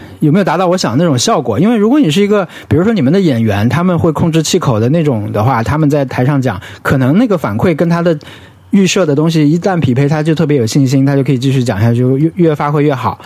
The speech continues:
但是这个做分-，分享跟这种演-，演出还是不一样。然后我也是会草草结束以后就开始问答，我觉得问答会其实就有那种限制，就是有那种互动感嘛，就是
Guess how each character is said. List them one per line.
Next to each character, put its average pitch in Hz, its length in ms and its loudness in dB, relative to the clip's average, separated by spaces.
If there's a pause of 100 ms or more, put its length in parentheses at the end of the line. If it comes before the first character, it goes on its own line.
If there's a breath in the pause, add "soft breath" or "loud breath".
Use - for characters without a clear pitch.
(420 loud breath)
但 202 140 -2
是 190 200 0 (800 loud breath)
这 208 100 2
个 147 220 2 (480)
做 196 160 0
分-， 180 100 -6 (380)
分 247 180 0
享 117 200 -2
跟 151 100 0
这 170 80 0
种 147 160 2
演-， 139 180 0 (140)
演 113 180 0
出 151 120 2
还 143 80 0
是 139 80 0
不 156 100 -2
一 170 60 0
样。 170 200 0 (200)
然 135 180 0
后 151 220 0 (840)
我 156 100 0
也 180 140 2
是 156 160 0
会 151 240 0 (420 loud breath)
草 156 240 -2
草 117 200 -2
结 120 180 -2
束 156 100 2
以 135 40 0
后 135 100 2
就 139 80 0
开 139 140 0
始 104 160 -2
问 135 260 0
答， 107 160 -2
我 113 80 0
觉 139 80 2
得 - 20 2
问 208 140 0
答 147 160 -2
会 151 280 0 (680 loud breath)
其 147 180 0
实 165 100 0
就 165 160 0 (100)
有 120 180 0
那 147 100 2
种 123 140 0
限 151 180 0
制， 139 80 -4
就 170 140 -2
是 156 140 2
有 110 140 0
那 139 120 2
种 107 220 -2
互 147 160 0
动 135 140 0
感 - 160 -6
嘛， - 100 -14 (140)
就 156 100 0
是 135 280 0